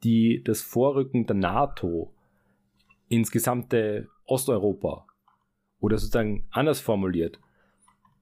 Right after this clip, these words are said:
dieser Vertrag untersagt es nicht, den osteuropäischen Staaten der nato beizutreten.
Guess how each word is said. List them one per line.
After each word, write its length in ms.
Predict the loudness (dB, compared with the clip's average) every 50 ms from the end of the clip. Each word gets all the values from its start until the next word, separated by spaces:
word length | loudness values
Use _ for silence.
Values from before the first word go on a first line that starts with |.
| _ 0
dieser 240 | 2 2 2 2 0
Vertrag 440 | 0 -2 -2 -2 -2 0 0 0 0
untersagt 520 | 0 0 -2 0 0 0 -2 -2 -2 -4
es 160 | -4 -2 0 0
nicht, 440 | 2 2 2 0 -4 -8 -8 -2
den 340 | -2 0 0 0 -2 -4 -8 -12 _ _
osteuropäischen 600 | -2 -2 0 0 0 -2 0 -2 -2 -2 -2 -2
Staaten 380 | 0 0 0 0 0 0 0 0
der 100 | 0 2
nato 240 | 0 0 0 -2
beizutreten. 1040 | -2 -2 -2 -2 -4 -8 -10 -8 -8 -10 -10 -12 -16 -12 -10 -10 -8 -8 -10 -12